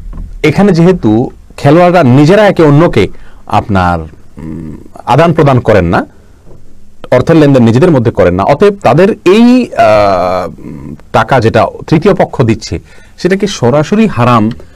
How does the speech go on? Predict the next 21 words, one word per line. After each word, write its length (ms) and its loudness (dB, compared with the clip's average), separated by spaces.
বলা 260 2
কঠিন। 360 -2
তারপরেও 500 2
এ 100 -2
বিষয়ে 500 0
আরও 440 0
পণ্ডিত 320 0
ওলামা 280 0
একরামের 360 -4
শরণাপন্ন 520 -6
হওয়া 160 -2
আমার 140 -4
মনে 100 -6
হয় 140 -6
ভালো 260 0
হবে। 220 2
তবে 140 2
আমি 180 2
যেটুকু 280 2
বুঝেছি 540 0
সেটাতে, 500 -2